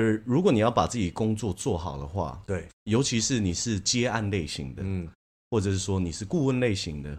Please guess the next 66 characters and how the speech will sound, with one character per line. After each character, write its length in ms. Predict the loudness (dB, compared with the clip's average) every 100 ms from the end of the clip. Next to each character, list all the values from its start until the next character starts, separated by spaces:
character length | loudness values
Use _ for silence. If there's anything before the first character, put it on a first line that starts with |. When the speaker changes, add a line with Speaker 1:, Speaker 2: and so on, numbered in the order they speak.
| -8
Speaker 2:
对。 160 | -6 0
Speaker 1:
业 100 | 2
务 160 | 2 0
类 160 | -2
型 240 | -2 -6 -12
的， 80 | -12
Speaker 2:
对。 80 | -6
Speaker 1:
或 60 | -2
是 100 | -2
老 200 | -2 0
板， 200 | -2 -4 -12 _
Speaker 2:
是。 280 | -6 -4 -4 -8 -6
Speaker 1:
你 120 | 2
会 100 | 4
发 180 | 4 0
现 160 | 0 -4
一 40 |
件 180 | -4 -6
事， 180 | -8 -10 -14 _ -4
一 80 |
个 100 | 0
人 140 | 2 2
的 80 | 0
状 260 | -2 -2
态 200 | -2 -4
呈 200 | -6 -8
现 160 | -8 -6
非 80 | -6
常 140 | -8
重 320 | -8 -8 -6
要。 180 | -8 -8
Speaker 2:
嗯。 340 | -8 -8 -6 -6 -6 -10 _ -2
Speaker 1:
因 100 | 0
为 0 |
一 100 | 2
个 80 |
人 140 | 2 2
状 160 | 0
态 160 | 0 2
好 140 | 0
的 100 | 0
时 140 | -2 0
候， 100 | 0
你 80 | 0
会 100 | -2
感 200 | -4 -6
觉 120 | -6
到 160 | -4
他 120 | -4 -6
比 100 | -8
较 260 | -6 -6 -8 _
举 160 | -2 0
手 200 | 2 0
投 240 | 0 -2
足 220 | 0 -2
之 140 | -2 0
间 200 | 2 2
可 120 | -2
能 180 | -4 -4
就 140 | -2
有 60 | 0
那 100 | 0
种 220 | -2 -6 -8
自 220 | -4 -2
信， 260 | -2 -6 -10 -18 _ -20 _
Speaker 2:
对。 220 | 0 0